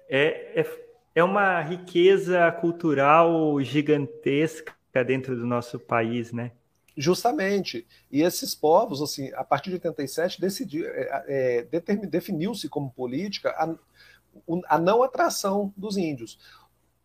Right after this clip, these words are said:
Speaker 2: É, deixe eles, é, viver, e uma vez que eles, é, há indícios de,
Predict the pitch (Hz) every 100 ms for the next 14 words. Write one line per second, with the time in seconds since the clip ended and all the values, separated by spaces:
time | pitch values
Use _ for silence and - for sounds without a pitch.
0 | _ 143 143 139 131 - 123 165 277 -
1 | 185 160 139 - - _ _ - 131 131
2 | 143 123 120 170 - _ _ _ _ 156
3 | 185 262 349 160 151 131 - - 147 143
4 | - - 139 139 131 - - 135 170 233
5 | 170 127 208 - 135 139